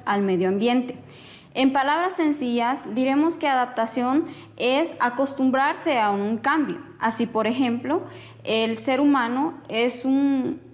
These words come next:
ser biológico que es adaptado a todos los entornos que lo rodean y que a medida va pasando el tiempo ha ido surgiendo un proceso en él evolutivo que le ha permitido poder sobrevivir a todas las adversidades que se presentan.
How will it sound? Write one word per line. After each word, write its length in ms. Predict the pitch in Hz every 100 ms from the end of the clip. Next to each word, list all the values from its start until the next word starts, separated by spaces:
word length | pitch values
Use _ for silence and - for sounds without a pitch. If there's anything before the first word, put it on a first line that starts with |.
| -
ser 480 | - - 262 285 254
biológico 840 | 269 277 277 277 294 294 320 330 330
que 160 | 233
es 200 | 233 - - -
adaptado 720 | 226 233 233 - 277 311 339
a 200 | 233 220
todos 280 | 240 247 262
los 240 | 247 240 -
entornos 460 | 214 214 226 254
que 100 | 254
lo 120 | 190
rodean 420 | 180 190 247 233 - - -
y 120 | 311
que 100 | 320
a 40 | 311
medida 320 | 294 247 240
va 140 | 233
pasando 280 | 254 262 247
el 80 | 262
tiempo 400 | 233 220 226 262
ha 260 | 202 196 180
ido 360 | 220 226 240 240
surgiendo 640 | 240 233 220 220 214 226 226
un 100 | 226
proceso 720 | 254 247 233 233 247 233 -
en 180 | 226
él 280 | 226 254 370 -
evolutivo 640 | 220 226 262 277 285 302 - -
que 100 | 254
le 80 | 240
ha 100 | 240
permitido 800 | 262 269 269 269 294 294 - -
poder 340 | 233 214 233
sobrevivir 840 | 262 294 254 220 214 269 349 - -
a 220 | - 202
todas 320 | - 247 262 269
las 160 | 247
adversidades 600 | 233 190 214 - 190 208
que 140 | - 208
se 140 | 196
presentan. 600 | 196 185 254 214 190 -